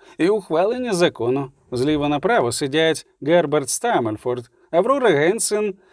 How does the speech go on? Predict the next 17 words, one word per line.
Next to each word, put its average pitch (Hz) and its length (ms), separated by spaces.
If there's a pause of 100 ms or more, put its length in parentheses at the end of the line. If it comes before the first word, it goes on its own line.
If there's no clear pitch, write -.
(120)
Івріше 190 680
Агнес 135 540
із 202 120
Гланвіля, 165 580 (340)
Жофрей 247 480
Монк 254 360
і 208 280
Редмір 214 420
із 127 140
Торкарнеда. 143 720 (420)
Тут, 147 280
якщо 151 360
бути 135 260
щирим, 160 440 (340)
також 170 420
аж 160 160
напрошується 147 920